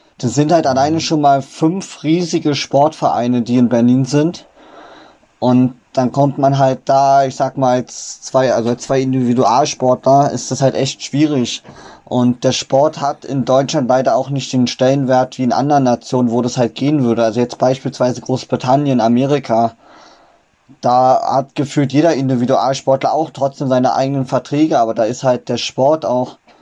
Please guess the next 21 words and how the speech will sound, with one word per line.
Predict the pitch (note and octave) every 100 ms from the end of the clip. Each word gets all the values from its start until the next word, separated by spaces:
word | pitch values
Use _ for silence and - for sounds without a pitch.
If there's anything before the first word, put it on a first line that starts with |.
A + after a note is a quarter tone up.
| _ B2
weil |
der | A#2
Sport | A#2 - C#3
hat | C#3 C3+
einen | B2+
komplett | B2 C#3 C3+
anderen | B2 C3 B2
Stellenwert. | - C3+ D3+ A2 G#2+ A2 - _ _ _ _ _ _ _ _
Und | A#2+ A#2+ A#2+
das | C#3 C#3+
ist, | C#3
glaub | C3+ C3
ich, | C3+ C#3+
wo | C#3
ich | C#3+
auch | B2
ein | B2+
bisschen | B2+ C#3
das | B2 -
Problem | B2+ A2 C3 C#3+
sehe. | B2+ A2+ A2 G2+